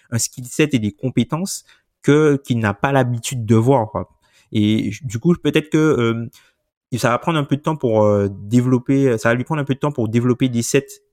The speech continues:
qui vont mettre en valeur la créativité de Mobley. Mais au contraire, je trouve que, du coup, l'arrivée de Mitchell va un peu, euh, lui mettre moins la pression sur, euh, le besoin de volume et de mettre des points offensivement.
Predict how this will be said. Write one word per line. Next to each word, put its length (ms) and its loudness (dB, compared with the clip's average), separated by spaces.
qui 100 -4
vont 140 0
mettre 240 0
en 60 2
valeur 280 2
la 120 -2
créativité 480 -4
de 60 -6
Mobley. 380 0
Mais 80 2
au 60 4
contraire, 340 -2
je 60 -10
trouve 200 -6
que, 340 2
du 220 -10
coup, 220 -4
l'arrivée 480 2
de 160 2
Mitchell 600 -2
va 160 0
un 100 0
peu, 360 0
euh, 220 -2
lui 160 -4
mettre 300 -6
moins 360 2
la 140 2
pression 580 -4
sur, 460 0
euh, 340 2
le 180 0
besoin 540 2
de 100 2
volume 400 2
et 60 2
de 100 2
mettre 160 -2
des 140 0
points 180 -6
offensivement. 460 -8